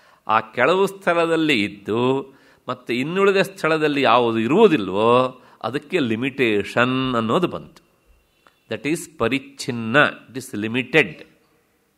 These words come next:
ಅದರ ಆತ್ಮವಸ್ತು ಅದು ಅಪರಿಚ್ಛಿನ್ನ, ಅನ್‌ಲಿಮಿಟೆಡ್. ಆದ್ದರಿಂದ ಪ್ರಾಣವಾಯು ಆತ್ಮನಲ್ಲ, ಅಂದ್ರೆ ಪ್ರಾಣಮಯ ಕೋಶ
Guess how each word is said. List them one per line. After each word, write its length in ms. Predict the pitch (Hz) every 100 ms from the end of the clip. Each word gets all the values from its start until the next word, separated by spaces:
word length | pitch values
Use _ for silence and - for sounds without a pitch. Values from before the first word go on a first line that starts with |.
| _ _ _ _ _
ಅದರ 200 | 107 110
ಆತ್ಮವಸ್ತು 1000 | 92 117 156 - 196 170 117 - - 110 120 131 135 139 135 - _ _ _ -
ಅದು 200 | 120 170
ಅಪರಿಚ್ಛಿನ್ನ, 1200 | - 98 - 139 160 175 - - 127 104 82 113 123 73 - _ _
ಅನ್‌ಲಿಮಿಟೆಡ್. 920 | 120 156 156 120 101 87 - 117 - - _ _ _ _ _ _ _ _ _ _ _ _ _ _ 104
ಆದ್ದರಿಂದ 760 | 127 107 92 104 82 71 71 82 95 104 110 120 - - _ _ _ _ _
ಪ್ರಾಣವಾಯು 1300 | 92 104 143 160 131 90 80 80 104 123 131 127 - - - -
ಆತ್ಮನಲ್ಲ, 1040 | 95 98 - - 104 143 110 80 69 73 98 113 101 78 -
ಅಂದ್ರೆ 180 | 123 117
ಪ್ರಾಣಮಯ 640 | - 107 139 147 143 135
ಕೋಶ 500 | 123 - 87 90 -